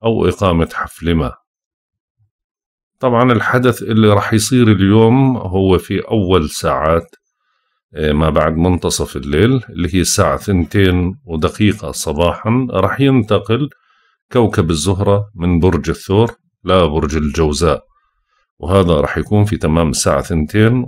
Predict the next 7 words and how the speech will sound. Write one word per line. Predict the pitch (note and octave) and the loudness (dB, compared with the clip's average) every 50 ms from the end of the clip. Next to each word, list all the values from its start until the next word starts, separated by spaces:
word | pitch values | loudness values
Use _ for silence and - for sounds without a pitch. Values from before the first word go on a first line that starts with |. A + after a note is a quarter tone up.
| - | -8
ودقيقة | - C#2+ C#2 D#2+ D#2+ - E2+ F2+ F#2+ - A2 A#2 B2 | -10 -6 -6 -6 -4 -2 -4 -4 -2 -2 -2 -2 -2
صباحًا | - - - C2+ E2+ E2 - - - - G#2+ B2+ B2+ A2 | -2 -4 -8 -4 -2 -2 -2 -2 0 0 2 2 2 0
بتوقيت | G2+ - C#2+ C2+ B1+ - D#2+ D#2+ - D#2+ D2 G2 | -2 -4 -6 -8 -8 -8 -10 -8 -8 -8 -6 -4
غرينتش، | F2 D#2+ D2+ D2+ C#2 - - - - - _ _ _ _ _ _ _ _ _ _ _ _ _ _ _ _ _ _ _ _ _ | -2 -2 -2 -2 -4 -6 -10 -16 -20 -20 _ _ _ _ _ _ _ _ _ _ _ _ _ _ _ _ _ _ _ _ _
وراح | - G#2+ A2+ G#2+ - - C3+ | 0 2 2 2 2 2 2
يمكث | D3 D#3 D3+ - - A#2 G#2 - - - _ _ _ _ _ _ | 2 2 0 0 -2 -6 -8 -8 -12 -20 _ _ _ _ _ _
فيه، | - - C#3 C#3+ D3 D#3+ E3 | -6 -2 0 2 2 2 2